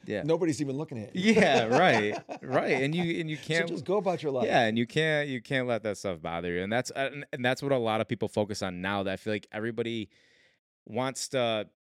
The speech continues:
Speaker 1: have a certain status or feels like they need a certain status to be somebody, but it's, you know what I mean, just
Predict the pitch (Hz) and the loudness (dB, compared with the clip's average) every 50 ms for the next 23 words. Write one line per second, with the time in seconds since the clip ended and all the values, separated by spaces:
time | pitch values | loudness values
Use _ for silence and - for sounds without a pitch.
0 | _ _ _ - 101 131 131 110 113 98 - - - 123 131 123 117 - - - | _ _ _ -8 -4 -4 -4 -2 -4 -6 -6 -4 -4 -4 -4 -4 -6 -6 -4 -2
1 | - 110 113 117 123 127 123 - 110 120 107 - - 190 202 175 147 143 - - | -2 0 0 2 2 0 0 0 -2 -4 -6 0 4 6 6 6 6 2 2 2
2 | 131 123 117 117 123 135 143 147 143 - 117 110 - - 120 113 101 110 107 - | 0 0 2 0 0 2 2 2 0 0 -4 -6 -4 -2 -2 -2 -2 -4 -6 -8
3 | - - - 107 110 110 113 - - - 110 95 95 92 120 120 123 117 104 - | -6 -4 -2 -2 0 -2 -2 -4 -4 -4 -6 -6 -4 -2 0 0 2 0 -2 0
4 | - 117 110 107 104 98 85 110 120 127 123 113 110 98 90 110 104 107 104 - | 0 0 0 0 -2 -2 0 2 2 2 2 0 -2 -2 -2 -2 -2 -4 -6 -8
5 | - - - - _ 135 123 117 117 113 113 107 92 85 - 76 - | -12 -14 -14 -12 _ -8 -6 -4 -4 -4 -6 -6 -8 -10 -12 -14 -14